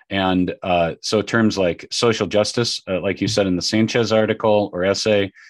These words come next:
is used in a positive light. Notice how it's not really defined very well either. Later on in a different essay,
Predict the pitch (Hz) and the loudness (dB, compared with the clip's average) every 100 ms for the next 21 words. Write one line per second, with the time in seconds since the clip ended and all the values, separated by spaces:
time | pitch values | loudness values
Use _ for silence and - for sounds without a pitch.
0 | - _ 104 98 92 107 95 87 - 104 | -20 _ 0 2 4 2 0 -4 0 2
1 | 107 95 92 87 90 110 143 - - - | 2 0 -2 2 2 2 -2 -10 -20 -20
2 | _ _ - 123 175 170 147 123 113 117 | _ _ 2 4 4 4 4 4 2 0
3 | 120 - - 113 110 104 104 107 117 135 | 0 -2 0 4 4 2 0 2 4 4
4 | 101 82 78 76 78 76 - 104 107 73 | 2 -2 -2 -2 -2 -2 -2 0 0 -2
5 | 65 _ _ _ 98 110 107 104 104 110 | -8 _ _ _ 0 2 4 4 6 6
6 | 110 120 107 90 117 120 - 101 92 101 | 4 2 0 0 0 -2 -2 -2 0 2
7 | 95 95 87 | 2 0 -4